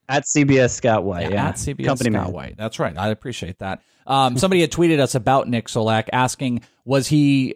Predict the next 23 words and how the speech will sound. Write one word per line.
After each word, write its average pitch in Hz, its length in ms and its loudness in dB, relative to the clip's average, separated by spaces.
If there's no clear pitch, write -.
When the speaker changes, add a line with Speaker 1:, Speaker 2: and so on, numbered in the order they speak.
Speaker 2:
uh, 117 200 0
the 113 120 -2
twenty-six - 680 -6
man? 104 220 -2
And 104 100 -2
that 139 140 2
was 135 140 -4
not 131 240 0
the 120 60 -14
case. - 420 -10
It 113 80 0
was 110 160 -2
actually 123 260 -2
Brock 104 360 -4
Burke, 127 260 -2
who 123 80 -6
we'll 104 140 -4
talk 110 240 -2
about 107 140 -2
in - 40 -4
a 104 60 -6
little 113 200 0
bit. 110 280 -2